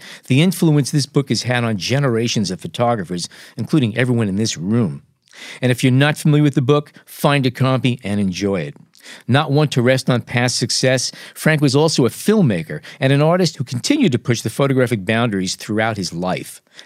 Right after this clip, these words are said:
Take the time to look up these four greats. Last week, we were fortunate enough to be invited to the Bryce Wolkowitz Gallery for the opening of the print exhibit of Day to Night, as well as the book launch.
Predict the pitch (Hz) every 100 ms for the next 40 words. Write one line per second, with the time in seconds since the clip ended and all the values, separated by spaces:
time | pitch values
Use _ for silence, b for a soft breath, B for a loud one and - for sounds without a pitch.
0 | B - 330 214 - 147 139 127 123 123
1 | 113 - 104 - 117 107 107 101 85 -
2 | _ B B B 123 220 226 - 208 123
3 | - - 147 147 - 262 - 139 117 113
4 | 123 123 110 117 143 131 113 98 - 117
5 | 160 165 107 123 139 139 104 90 - 117
6 | 160 123 85 95 110 107 156 156 156 117
7 | 98 - - 185 190 123 151 180 165 B
8 | B - 101 92 - 131 165 - 143 147
9 | 120 76 110 101 117 143 117 131 92 90
10 | 156 156 117 101 76 -